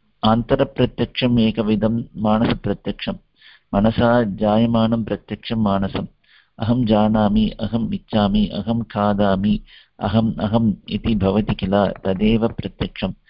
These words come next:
अहम् इति प्रतीतिः भवति। अहम् इति पदस्य अर्थः आत्मा। इदं मानसप्रत्यक्षं। मनः अपि इन्द्रियं। मनः इति इन्द्रियेण प्रत्यक्षं जायते आत्मनः।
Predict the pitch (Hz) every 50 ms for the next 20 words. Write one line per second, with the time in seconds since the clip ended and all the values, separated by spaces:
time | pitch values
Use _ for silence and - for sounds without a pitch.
0 | - - - _ _ _ _ - 104 104 127 147 143 - - - 123 110 123 120
1 | - - - 110 107 - 120 117 113 - 120 120 131 123 104 104 98 101 104 107
2 | 113 98 92 92 - - _ _ _ _ - - 101 113 120 135 135 - - 110
3 | 104 - - 117 123 123 120 - - - 104 90 107 113 101 - - 127 120 -
4 | - 104 92 - - - 113 98 131 127 - - 95 95 95 - - - 98 -
5 | - - _ _ - - - - - - _ _ _ - - 117 107 131 123 113
6 | 101 - - - _ - - 107 104 110 113 123 - - - - - - - -
7 | 101 - - - 107 - - - _ - - 104 107 127 135 135 156 147 - -
8 | 131 123 - 127 117 104 98 - - 107 110 107 - 104 104 92 - - _ _
9 | _ _ _ _ _ _ _ 92 101 107 120 127 139 156 143 117 - 127 - -
10 | 127 123 123 110 117 113 113 107 113 117 123 120 117 113 101 95 90 95 107 -
11 | - - 107 104 - - 123 123 - - 135 131 127 110 113 113 113 110 113 110
12 | 107 - 117 113 107 - - 110 107 101 - _ - 107 101 101 101 98 95 90